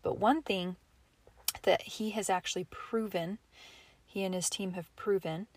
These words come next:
is that if you meditate for twenty minutes about gratitude, happiness, and joy, that you experience a physical boost in your immune system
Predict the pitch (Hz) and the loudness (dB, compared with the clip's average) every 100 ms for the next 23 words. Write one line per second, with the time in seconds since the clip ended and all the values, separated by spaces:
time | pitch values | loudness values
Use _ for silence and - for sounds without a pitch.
0 | - - - 196 185 180 - 208 240 214 | -20 -20 -4 4 6 6 2 0 2 2
1 | 196 196 202 - 156 151 - - 165 - | 2 2 0 0 -2 -4 -6 -6 -4 -4
2 | - 196 208 185 160 147 - - - 165 | -4 -2 -4 -4 -4 -6 -6 -6 -6 -6
3 | 160 160 - - 170 170 190 - 185 185 | -2 -2 -2 -6 -2 -2 -4 -6 -4 -2
4 | 185 - 165 175 180 170 170 - - 165 | -4 -4 -4 -4 -6 -6 -4 -4 -4 -6
5 | 165 160 165 143 151 - _ _ - - | -4 -4 -4 -4 -8 -16 _ _ -20 -20
6 | _ _ - 185 220 - - - 185 180 | _ _ -4 0 0 2 -2 0 -4 -4
7 | 170 - 165 - - 185 214 - 214 170 | -4 -4 -6 -4 2 4 2 0 -4 -2
8 | 170 170 - 170 160 165 170 156 160 156 | -4 -2 -6 -6 -6 -4 -4 -4 -6 -4
9 | 147 156 - 147 139 | -4 -4 -6 -8 -12